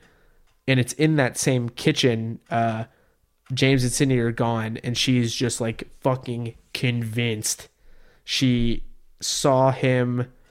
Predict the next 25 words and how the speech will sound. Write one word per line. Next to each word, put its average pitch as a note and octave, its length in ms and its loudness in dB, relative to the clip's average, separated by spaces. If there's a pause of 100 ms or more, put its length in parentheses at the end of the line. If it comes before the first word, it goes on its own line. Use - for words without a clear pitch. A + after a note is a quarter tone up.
(120)
while A#2 240 0
she C3 160 0
was B2 160 2
in A#2+ 80 -2
the A#2+ 160 -4
attic, A#2 580 -4
the A#2+ 140 -4
situation A#2 500 -2
with A#2 100 -2
the A#2 80 -4
ladder. A2+ 500 -4
So, B2+ 160 -4
like, A#2+ 100 -2
she's C3+ 220 0
like, B2 320 -2
"He's D#3+ 260 2
here, G#2+ 300 -6 (360)
one C3 200 0
hundred B2+ 220 0
percent." - 220 -4
And C#3+ 120 4
that D#3+ 140 4
reveal C#3 300 6
is A#2 220 -2 (180)
f-, - 160 -20